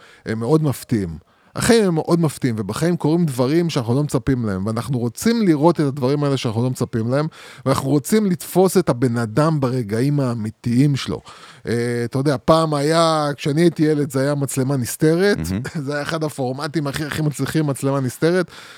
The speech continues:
Speaker 1: אה, אה, אה, היום, היום כאילו זה מה ש-, זה התחליף של המצלמה הנסתרת, על ה-, לשים מצלמה, וקודם כל לראות, אתה יודע, גם לראות מה עובר על אנשים אחרים, כן? אם אני בן אדם שיש לו עסק, או אני בן אדם, אפילו עסק אחר, לא משנה מה,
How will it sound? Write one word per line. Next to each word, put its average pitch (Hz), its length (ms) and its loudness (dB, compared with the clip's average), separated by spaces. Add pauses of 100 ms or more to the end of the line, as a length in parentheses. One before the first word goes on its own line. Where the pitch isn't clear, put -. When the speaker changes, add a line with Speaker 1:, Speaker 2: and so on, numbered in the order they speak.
(240)
Speaker 1:
אה, 123 140 -2 (140)
אה, 135 160 -4 (140)
אה, 127 60 -6 (300)
היום, 196 360 -2 (100)
היום 170 240 0
כאילו 202 380 0
זה 185 180 2
מה 196 140 0
ש-, 185 120 -4
זה 151 200 0
התחליף 180 280 -2
של 180 100 0
המצלמה 143 360 0
הנסתרת, 127 520 -2
על 95 120 -2
ה-, 98 100 -2
לשים 107 360 -2
מצלמה, 127 480 -2 (540)
וקודם 202 380 4
כל 240 200 4
לראות, 220 280 2
אתה - 80 -2
יודע, 196 180 2
גם 147 220 0
לראות 165 240 2
מה 180 120 2
עובר 180 280 2
על 185 60 2
אנשים 165 340 0
אחרים, 147 600 2 (100)
כן? 147 280 2 (360)
אם 123 160 0
אני 147 240 4
בן 156 180 0
אדם 156 440 0
שיש 143 520 0
לו 156 120 4
עסק, 123 640 0
או 98 100 -2
אני 123 120 -2
בן 131 160 0
אדם, 127 220 0
אפילו 165 360 2
עסק - 320 -2
אחר, 143 260 0
לא 143 120 0
משנה 143 320 0
מה, 139 180 0